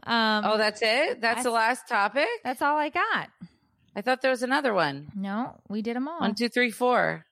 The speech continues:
Speaker 1: One, two, three, four.
Speaker 2: Oh.
Speaker 1: The other one that I was talking at, about at the beginning of the show, I said we should research more.
Speaker 2: It should have been One Nut Ned, by the way.
Speaker 1: One Nut Ned, I prefer. Yes. Um,
Speaker 2: Okay.
Speaker 1: I, I,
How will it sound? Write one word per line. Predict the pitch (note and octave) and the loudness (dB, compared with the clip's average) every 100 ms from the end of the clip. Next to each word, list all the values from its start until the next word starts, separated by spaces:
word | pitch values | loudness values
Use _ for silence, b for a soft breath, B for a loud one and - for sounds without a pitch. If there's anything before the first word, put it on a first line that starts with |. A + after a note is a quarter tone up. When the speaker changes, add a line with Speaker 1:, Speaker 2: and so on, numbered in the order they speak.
| _ _ | _ _
Speaker 1:
One, | G3 F#3+ | -12 -10
two, | - | -8
three, | A#3 | -8
four. | A3 D4 G3+ - _ _ _ _ _ _ _ _ - | -6 -8 -8 -12 _ _ _ _ _ _ _ _ -6
Speaker 2:
Oh. | A3+ G3 E3+ D3 F#3+ | -2 0 -2 -2 0
Speaker 1:
The | C#4 | 2
other | E4+ | 2
one | D#4 D4 | 0 0
that | B3+ | 0
I | |
was | A#3 | 0
talking | - B3 B3 A3+ | -2 -2 -2 0
at, | G3+ - | 0 0
about | F#3+ F#3 F#3+ | 0 2 2
at | F3 | -2
the | F3+ | -6
beginning | F#3 G3+ C#4 C4+ | -4 -2 0 0
of | G3+ | 0
the | |
show, | - F3+ | 0 0
I | F3 | 0
said | F#3 F3+ | -2 -4
we | F3+ | -4
should | F3+ E3 | -6 -4
research | F#3+ G3+ F#3+ D#3 - | -2 -2 -2 -4 -4
more. | D#3+ C#3+ - D#3+ - _ _ _ - | -4 -2 -4 -6 -10 _ _ _ -4
Speaker 2:
It | F3+ | -2
should | - G#3+ | 0 0
have | |
been | G3+ F#3 | 0 2
One | E3+ E3+ | 2 2
Nut | D#3+ - | 0 -2
Ned, | C#3+ C#3+ A#2+ A2 - | 0 0 0 -2 -4
by | - | -2
the | - | -2
way. | G2+ F#2 - | -4 -6 -4
Speaker 1:
One | G#3+ A3 | -2 -2
Nut | G#3+ B5 | -4 -4
Ned, | G3 F3 D3+ | -4 -2 -2
I | D#3+ D#3+ | -4 -6
prefer. | - F3+ - D3+ - E3 | -6 -8 -6 -6 -8 -2
Yes. | F3 D3 D#3 - B B A#3 - | -2 -2 -6 -16 B B -14 -2
Um, | A3 G#3+ G3 | 0 2 -2
Speaker 2:
Okay. | G3 F#3+ - _ - | -6 -10 -14 _ -4
Speaker 1:
I, | G3+ G#3 F#3+ - - | 0 0 -2 -6 -2
I, | G3+ F#3+ | 0 0